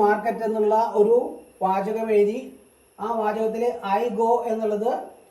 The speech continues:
പ്രസന്റ് ടെൻസിലാണ്, അത് അതിലെ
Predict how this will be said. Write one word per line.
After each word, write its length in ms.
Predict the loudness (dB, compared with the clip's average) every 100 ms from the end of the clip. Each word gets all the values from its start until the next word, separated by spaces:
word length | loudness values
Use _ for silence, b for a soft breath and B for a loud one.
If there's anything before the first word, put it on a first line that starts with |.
| _
പ്രസന്റ് 300 | -4 -2 -4
ടെൻസിലാണ്, 480 | -4 -2 -2 -2 -4 -6 -12 -20 _ _ _ -6 2
അത് 140 | 2 2 -4 -14 -14 -10
അതിലെ 220 | -2 -2